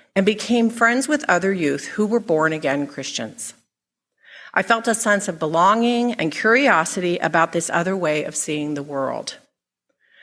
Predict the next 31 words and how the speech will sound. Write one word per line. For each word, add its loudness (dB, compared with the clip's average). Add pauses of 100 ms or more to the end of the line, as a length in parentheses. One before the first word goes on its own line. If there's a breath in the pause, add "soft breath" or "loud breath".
(240 soft breath)
I 2
spent -2
about 2
six -2
months -2
exploring, -6 (580 soft breath)
eventually 4
deciding 2
it -2
wasn't 0
for -2
me, -6 (520 soft breath)
and 4
that 0
the 4
notion 2
of 2 (140)
only 4
Christians 0
would -4
get 0
to -4
heaven 0 (260)
just -2
didn't -4
work. -6 (800 soft breath)
The 4
leap 4
of 2
faith 2
required 2